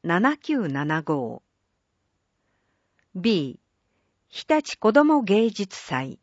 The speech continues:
日時、三月九日土曜日、午前十時から午後三時。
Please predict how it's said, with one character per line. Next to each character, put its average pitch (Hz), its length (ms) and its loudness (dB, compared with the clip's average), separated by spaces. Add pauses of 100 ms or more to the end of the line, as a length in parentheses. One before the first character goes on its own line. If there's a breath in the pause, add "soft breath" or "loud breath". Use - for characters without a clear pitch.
(920)
日 214 320 -2
時、 131 280 -10 (400)
三 302 360 2
月 - 280 -2
九 185 140 2 (140)
日 190 420 -2 (160)
土 185 160 2
曜 208 260 4
日、 131 300 -10 (560)
午 262 240 6
前 285 220 2
十 277 260 2
時 175 140 -2
か 143 160 -4
ら 131 260 -2 (140)
午 269 200 4
後 170 140 4
三 165 360 -4
時。 120 260 -10